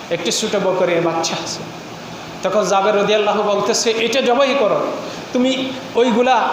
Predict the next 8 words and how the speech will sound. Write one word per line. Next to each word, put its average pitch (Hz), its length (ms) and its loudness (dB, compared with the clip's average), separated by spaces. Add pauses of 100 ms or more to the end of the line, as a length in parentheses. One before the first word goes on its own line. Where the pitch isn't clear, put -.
আঠা 226 300 0
গ-, 247 260 0
যে 226 260 6 (300)
গমগুলো 247 460 4
আছে 247 360 2 (100)
এগুলাকে 233 600 2 (120)
হামির 254 320 2
বানিয়ে, 277 580 0